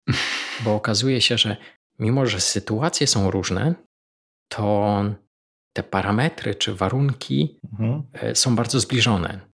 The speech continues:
Speaker 2: Wspominaliśmy już wcześniej, że mam taki tryb, e, deep work, czyli właśnie tę moją pracę w pełnym skupieniu. I ten tryb włącza się u mnie też w trakcie biegania, bo okazuje się, że te same osoby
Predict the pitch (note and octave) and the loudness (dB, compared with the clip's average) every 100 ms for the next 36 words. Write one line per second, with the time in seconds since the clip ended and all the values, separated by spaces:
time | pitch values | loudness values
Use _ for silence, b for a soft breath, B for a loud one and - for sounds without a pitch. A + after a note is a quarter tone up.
0 | _ _ _ _ _ - - - - G#2 | _ _ _ _ _ -16 -4 -2 2 2
1 | A2 A#2+ - A#2 - - A#2+ - A2 G#2 | 2 2 0 -4 -4 -2 -2 0 0 0
2 | B - _ - C3 G#2+ A2+ G#2 G2+ - | B -20 _ -2 2 2 2 0 -2 0
3 | G2+ F#2+ - - - F#2+ F#2 F#2+ G2 - | 0 0 -8 -6 0 2 2 0 -2 -6
4 | - G2+ G2 - F#2+ G#1+ B2+ - - _ | -4 -2 0 2 2 2 0 -6 -14 _
5 | - - F#2+ F2+ - - F2+ F#2+ G2+ G#2+ | -6 -2 -2 0 -2 -2 0 2 0 -2
6 | - _ - G2+ G2+ G2+ - G2 F#2 - | -6 _ -4 -2 0 -2 0 0 2 0
7 | - - G2 G2 C#3 E3 _ _ _ _ | -2 -2 0 2 0 -2 _ _ _ _
8 | _ _ - - C#3 D#3 - A#2+ D#3+ B2 | _ _ -6 -2 0 0 0 0 0 0
9 | C3+ D3 D#3+ E3 E3+ E3 E3+ - - - | 0 0 0 2 0 0 -2 -4 -4 -2
10 | - C#3+ F#3+ F#3+ G2 E3 - _ _ _ | -2 0 0 0 -2 -6 -12 _ _ _
11 | _ _ _ C3 A2+ A2 A#2+ A2+ A2 - | _ _ _ 0 0 2 0 0 0 0
12 | C3 B2+ C3 C#3 C3+ - _ _ _ _ | 0 0 0 0 -4 -10 _ _ _ _
13 | A#2 - D#3+ C3 G#2+ - A2 F#2 F#2 C#3+ | -2 0 0 0 -2 -2 -2 -2 -2 -4